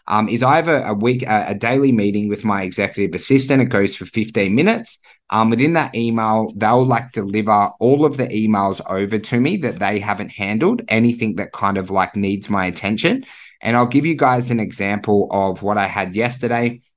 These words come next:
Um, so I just got an update of, uh, how a certain person was doing in our sales department, um, in terms of bookings, one of our messenger V As.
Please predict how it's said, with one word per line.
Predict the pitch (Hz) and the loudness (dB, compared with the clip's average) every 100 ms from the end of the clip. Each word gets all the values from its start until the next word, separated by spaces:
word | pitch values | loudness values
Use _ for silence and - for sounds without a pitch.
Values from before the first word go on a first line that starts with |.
| _ - - | _ -12 0
Um, | 104 104 101 - | 4 4 2 -2
so | - 113 113 | 0 2 2
I | 107 107 | 0 -2
just | 123 123 | -2 -2
got | 131 117 | 0 0
an | 104 | 0
update | 110 113 - 107 107 - | -2 -2 -2 0 0 -2
of, | 95 95 92 - | -4 -2 -4 -6
uh, | 98 95 | -2 -2
how | - 107 110 | 0 0 0
a | |
certain | - 110 87 98 | -4 -6 -6 -8
person | - 98 - 101 | -4 -2 0 -2
was | 95 90 | -2 -2
doing | - 127 131 127 | 4 6 6 4
in | 117 104 | 2 0
our | 95 | -2
sales | - 113 120 120 - | -2 0 2 0 0
department, | 110 113 113 104 113 104 | -4 0 0 0 -2 -2
um, | 98 95 | -2 -2
in | 98 | -4
terms | - 104 101 | 0 0 2
of | 113 90 | -2 0
bookings, | 123 131 127 123 | 0 2 2 2
one | 110 | 2
of | 98 | 2
our | 95 95 | 0 0
messenger | 117 120 123 117 | -2 0 0 2
V | 113 117 | 2 2
As. | 117 113 120 | 2 0 -4